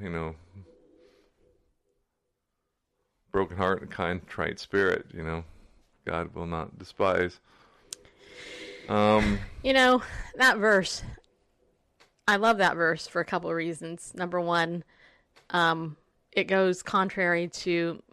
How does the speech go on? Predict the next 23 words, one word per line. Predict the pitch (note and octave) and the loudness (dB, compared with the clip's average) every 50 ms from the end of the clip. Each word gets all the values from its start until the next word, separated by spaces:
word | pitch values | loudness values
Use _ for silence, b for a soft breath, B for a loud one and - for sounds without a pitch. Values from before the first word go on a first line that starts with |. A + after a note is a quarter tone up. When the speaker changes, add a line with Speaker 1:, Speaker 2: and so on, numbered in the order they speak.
| - G#2 - - - _ _ _ - | -20 -20 -20 -20 -20 _ _ _ -14
Speaker 2:
what | - G3 F#3 F3+ | -6 -2 2 2
I | F3 E3+ E3 | 4 4 2
was | E3 E3 E3+ - - | 0 -2 -4 -4 -4
raised | D3+ D#3+ D3 E3+ - - | -4 -2 -2 -4 -8 -8
with, | - - - - - - - _ _ _ _ _ _ _ _ _ - - _ _ _ _ - | -6 -8 -8 -8 -10 -18 -20 _ _ _ _ _ _ _ _ _ -20 -20 _ _ _ _ -6
right? | C#3+ D3 C#3+ B2 - _ b b b b b b b b b | -4 -4 -4 -4 -6 _ b b b b b b b b b
"Hey, | b G#3+ G3+ F#3 | b 4 4 4
if | F3+ - | 4 2
you're | A#3+ B3 | 2 4
brokenhearted, | A#3+ A#3+ A3+ G3+ G3+ F#3+ G3 G#3 G#3 G3+ G3 E3 | 6 6 6 4 2 0 2 4 4 4 2 2
go | F3 F3+ | 0 0
hide | D#3 F3+ F3 F3 F3 F3 | 2 2 2 2 2 2
it. | E3+ D#3 - | 0 -2 -2
Don't | - F3 D3+ E3 | -2 -4 -4 -2
let | F3 D#3+ | -2 -2
anybody | C3 E3+ E3+ E3+ D#3+ D#3+ D#3 | -2 -2 -2 0 0 0 -2
see, | - - E3+ | -4 -8 -10
'cause | D#3+ - - | -8 -6 -4
I | D#3+ E3+ | -4 -4
don't | - E3 | -4 -4
give | E3+ D3+ | -6 -6
a | C#3+ | -6
crap." | - C#3+ D3 - - - - | -6 -6 -4 -4 -4 -6 -8